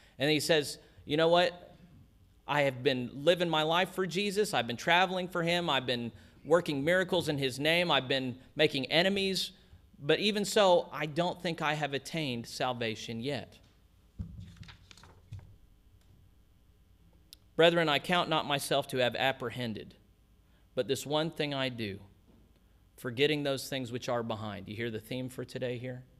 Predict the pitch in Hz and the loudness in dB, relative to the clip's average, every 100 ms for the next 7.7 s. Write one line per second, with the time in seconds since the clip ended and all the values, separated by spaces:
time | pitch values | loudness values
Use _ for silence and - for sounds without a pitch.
0 | - _ _ _ - 123 139 135 135 131 | -20 _ _ _ -4 0 0 0 0 0
1 | 131 117 127 127 113 117 131 135 135 135 | -2 -4 -4 -4 -4 0 2 2 -2 -8
2 | - _ _ _ _ _ _ _ _ _ | -20 _ _ _ _ _ _ _ _ _
3 | - 135 139 170 175 165 165 151 139 123 | -8 2 4 4 4 2 0 -4 -4 -6
4 | - 131 127 120 123 123 120 117 147 170 | 0 0 0 -2 0 0 -2 -2 -4 -2
5 | - 160 165 147 135 139 135 - 131 131 | -4 -4 0 2 2 0 -4 0 2 2
6 | - 135 123 123 139 139 135 123 123 117 | 0 -6 -4 -2 2 2 2 0 2 0
7 | 117 131 127 - 151 123 117 | -2 -6 -6 2 4 4 2